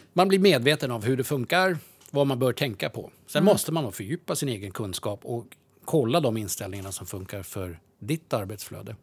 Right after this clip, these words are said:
Speaker 2: Mm.
Speaker 1: Det är ju inte, det blir ju inte klart av att lyssna på oss här, men förhoppningsvis kan man ha en viss förståelse för vad man måste tänka på.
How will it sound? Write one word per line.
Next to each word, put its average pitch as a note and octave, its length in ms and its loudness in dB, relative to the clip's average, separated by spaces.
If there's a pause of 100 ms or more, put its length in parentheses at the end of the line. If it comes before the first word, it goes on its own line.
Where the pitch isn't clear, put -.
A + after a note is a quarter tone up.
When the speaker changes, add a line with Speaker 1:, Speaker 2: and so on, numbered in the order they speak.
(160)
Speaker 2:
Mm. F3+ 200 -4 (140)
Speaker 1:
Det C3+ 80 0
är B2+ 40 4
ju B2 60 4
inte, B2 160 0
det C#3+ 80 4
blir B2+ 240 -4
ju C3 80 2
inte B2+ 140 -2
klart D#3 420 2
av A2 120 -6
att A2 60 -2
lyssna A2+ 260 -2
på A2+ 180 -6
oss - 160 -8
här, - 380 -6
men A2 120 -10
förhoppningsvis A2+ 480 -4
kan C3+ 120 0
man A#2+ 60 0
ha A#2+ 60 0
en A2+ 60 -2
viss G#2 140 -4
förståelse G#2 360 -6
för G#2 60 -8
vad G2 80 -4
man G2+ 100 -4
måste G#2 220 -6
tänka G#2 360 -10
på. - 80 -18